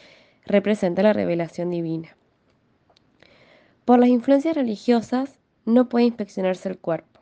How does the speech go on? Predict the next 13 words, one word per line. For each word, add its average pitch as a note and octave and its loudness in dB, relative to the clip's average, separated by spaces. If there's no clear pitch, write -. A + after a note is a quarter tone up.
Dentro G#3+ 2
de G#3 4
la F#3+ -4
forma A#3 0
de A#3+ 2
pensamiento F#3 -6
filosófico F#3+ -8
escolástico, - -4
Dios C#4 2
es A#3 0
el A#3 4
motor, G#3+ 0
principio G3 -4